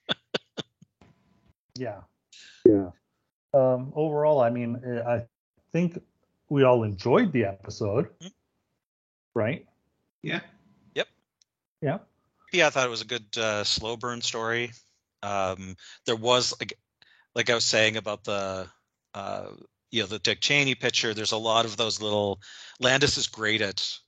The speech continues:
Speaker 1: at, uh, set decoration, uh, bits of just sneaking things in that are, and again, not calling attention to them. Uh, like, uh, George Wendt's, uh, wife is, uh, she's reading the Weekly World News every time that he's talking to her.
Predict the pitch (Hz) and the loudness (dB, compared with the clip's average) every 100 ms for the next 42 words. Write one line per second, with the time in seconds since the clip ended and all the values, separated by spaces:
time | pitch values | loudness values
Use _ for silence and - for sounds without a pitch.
0 | - 95 92 - 104 95 90 95 - - | -6 -6 -4 -4 -2 -2 -4 -4 0 0
1 | 101 95 98 - 101 92 90 92 85 80 | 0 -2 -4 -4 -8 -2 0 0 -8 -20
2 | _ _ _ _ _ 92 87 82 80 90 | _ _ _ _ _ -4 -4 -4 -8 -12
3 | 80 - - - - - - _ - 87 | -10 -6 -8 -8 -20 -20 -20 _ -8 -4
4 | - 110 95 95 95 101 90 95 95 98 | -2 -2 -6 -8 -8 -6 -4 -4 -4 -4
5 | 95 90 90 95 - 107 110 113 107 107 | -4 -4 -6 -8 -2 2 4 2 0 -4
6 | - 113 104 95 107 101 110 101 104 104 | -2 -4 -4 -6 -4 -4 -4 -6 -10 -12
7 | 101 _ - - _ - 101 98 95 101 | -14 _ -20 -20 _ -6 -4 -2 -6 -6
8 | 101 - 101 95 95 117 110 - 113 101 | -6 -2 0 0 -2 -4 -2 -2 -2 -2
9 | - - - _ 92 92 92 95 113 113 | -4 -6 -8 _ -10 -8 -10 -2 2 2
10 | - - - _ 110 101 - 110 98 98 | 0 -10 -12 _ -2 0 0 2 0 -2
11 | 95 - - 117 104 113 104 104 98 101 | -8 -4 -2 -2 0 0 0 -2 -6 -8
12 | 113 98 98 92 90 98 113 113 120 127 | -8 -8 -8 -6 -6 -2 0 0 0 -2
13 | 123 120 113 - 123 120 - - 67 135 | -2 -6 -8 -8 -6 -6 -8 -10 -10 -10